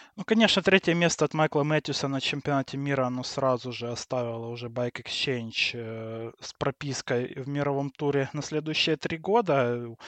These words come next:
У них теперь уже очень такой комфортный запас, э, в тысячу двести пятьдесят очков, э, от зоны вылета. Я думаю, что здесь уже все. Я думаю, что и И Эф, Education Easy Post, ну, также, э, м,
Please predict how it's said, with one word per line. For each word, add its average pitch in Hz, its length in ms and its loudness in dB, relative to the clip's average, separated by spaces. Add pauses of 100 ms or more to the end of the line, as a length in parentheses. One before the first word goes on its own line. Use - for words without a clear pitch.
(220)
У 139 80 -6
них 147 200 -2
теперь 139 400 -2
уже 127 300 -2
очень 127 360 -2
такой - 360 -4
комфортный 160 680 -2
запас, 135 580 0
э, - 120 -10 (300)
в - 120 -20
тысячу 139 420 -6
двести 131 380 -4
пятьдесят 135 480 -4
очков, - 440 -6 (600)
э, - 40 -10
от 147 520 2
зоны 160 320 2
вылета. 139 580 2
Я 147 180 2
думаю, 143 340 -2
что 135 240 -6
здесь 135 340 -2
уже 143 160 -2
все. 233 420 2
Я 156 320 2
думаю, 156 320 -2
что 139 880 0
и 143 400 -2
И 147 300 0
Эф, 240 340 2
Education 151 880 -2
Easy 139 220 -6
Post, 143 320 -4
ну, 139 100 -10
также, 127 440 -2 (840)
э, 151 40 -6
м, 131 680 -2